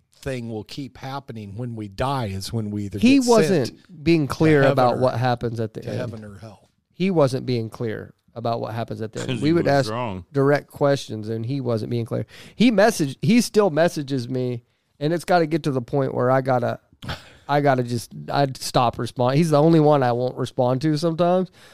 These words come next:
Speaker 2: because he wants to come back on the show bad. He's a doctor.
Speaker 1: Oh, really?
Speaker 2: And he wants to come back on the show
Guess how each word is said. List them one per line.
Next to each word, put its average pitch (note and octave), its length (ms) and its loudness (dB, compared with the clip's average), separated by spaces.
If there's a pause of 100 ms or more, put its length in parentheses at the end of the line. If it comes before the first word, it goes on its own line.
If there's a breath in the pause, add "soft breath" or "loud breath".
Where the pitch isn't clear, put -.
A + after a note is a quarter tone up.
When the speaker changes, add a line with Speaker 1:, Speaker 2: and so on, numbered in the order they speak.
(160 soft breath)
Speaker 2:
because C#3 340 2
he D#3+ 120 2
wants E3 260 2
to C3+ 80 -2
come C3+ 200 2
back B2+ 180 2
on B2+ 120 -2
the B2 80 -2
show A2+ 240 -2
bad. A#2+ 500 -4
He's G3+ 160 4
a F3+ 60 4
doctor. C#3+ 640 0 (280)
Speaker 1:
Oh, E3+ 120 -4
really? E3 460 -6 (120)
Speaker 2:
And C#3+ 140 4
he F3 80 6
wants F3+ 180 4
to - 60 -8
come D3+ 160 2
back C#3 160 2
on C3 120 -2
the A#2+ 120 -4
show A#2 220 -4